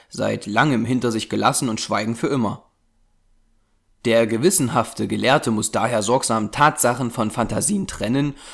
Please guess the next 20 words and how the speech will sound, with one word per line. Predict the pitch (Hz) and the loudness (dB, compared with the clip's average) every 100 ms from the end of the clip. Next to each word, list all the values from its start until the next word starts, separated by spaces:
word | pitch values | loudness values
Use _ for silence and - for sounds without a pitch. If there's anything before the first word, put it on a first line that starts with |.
| - | -10
und | - 127 131 | 0 0 2
eine | 131 131 131 | 2 2 2
scharfe | 143 139 151 | 2 2 2
Linie | 151 196 131 - | 0 0 0 0
zwischen | - 120 117 110 | 0 2 0 2
den | 107 123 | 2 2
Dingen, | 127 131 127 120 - - | 2 2 -2 -4 -14 -6
die | 113 110 | -2 0
wir | 107 | 0
mit | 107 | 0
Sicherheit | - 156 131 110 101 110 | 0 0 0 0 0 2
wissen, | 135 170 175 | 2 2 -2
und | 143 123 | -4 0
jenen, | 143 151 151 143 - - | 2 2 0 -4 -12 -2
die | 135 | 2
wir | 135 | 2
nur | 143 139 135 | 4 2 4
vermuten | 185 180 185 170 | 2 2 0 0
oder | 143 117 | 0 2
glauben, | 123 113 104 104 113 | 2 2 2 0 -2